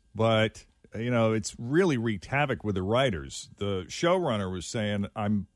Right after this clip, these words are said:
I'm planning a final episode that could function either as a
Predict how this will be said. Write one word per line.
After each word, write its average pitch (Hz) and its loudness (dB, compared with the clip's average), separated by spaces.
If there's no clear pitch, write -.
I'm 98 -4
planning 151 0
a 156 0
final 170 -2
episode 175 2
that 143 -2
could 160 0
function 170 -2
either 165 2
as 139 0
a 156 -2